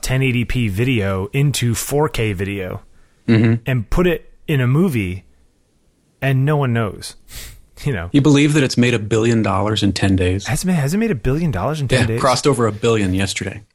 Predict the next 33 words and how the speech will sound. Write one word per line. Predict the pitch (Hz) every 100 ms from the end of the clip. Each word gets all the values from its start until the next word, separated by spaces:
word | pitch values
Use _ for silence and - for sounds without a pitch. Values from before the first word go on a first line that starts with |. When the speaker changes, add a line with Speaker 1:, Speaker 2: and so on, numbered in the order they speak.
| -
Speaker 1:
<sighs> | - - -
See, | - 190
I'm | 180
not | 208
gonna | 208 175
go | 147
too, | - 147 139
I | 139
don't | 160
wanna | 156
go | 127
too | - 120
far | 120 113
into | 117
it, | 113 107
but, | 107 - -
'cause | 107 113
I've, | 135 - _ _ _ _ _ -
I | 127 151 160 160 139 - _ _ _ _
am | 131 127 120
not | 120 117 123
a | 117
Joss | 101 107 101 113
Whedon | 110 104
fan | - 110 104 113
overall. | 127 113 131 135 143 - _ _ _ 123
Speaker 2:
Wait, | 92 90
what? | 147 214 - - _
Speaker 1:
Yeah. | 120 107 -
Speaker 2:
You | 160
don't | 147
like | 156
Firefly? | - 127 160 - 180 214